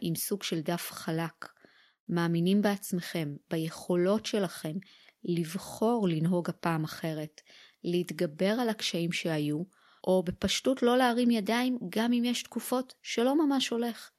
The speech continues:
כי אנחנו בני אדם, וזה ממש בסדר. יש חשיבות עצומה,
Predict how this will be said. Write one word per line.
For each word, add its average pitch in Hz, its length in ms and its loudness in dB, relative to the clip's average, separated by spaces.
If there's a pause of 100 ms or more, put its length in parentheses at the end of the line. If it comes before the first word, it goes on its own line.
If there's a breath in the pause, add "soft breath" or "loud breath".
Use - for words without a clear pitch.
(120)
כי - 140 0
אנחנו 175 320 0
בני 214 220 2
אדם, 196 320 0 (400 soft breath)
וזה 160 180 2
ממש 175 420 2
בסדר. 156 520 -2 (680 soft breath)
יש 208 260 4
חשיבות 185 640 -2
עצומה, 170 480 -4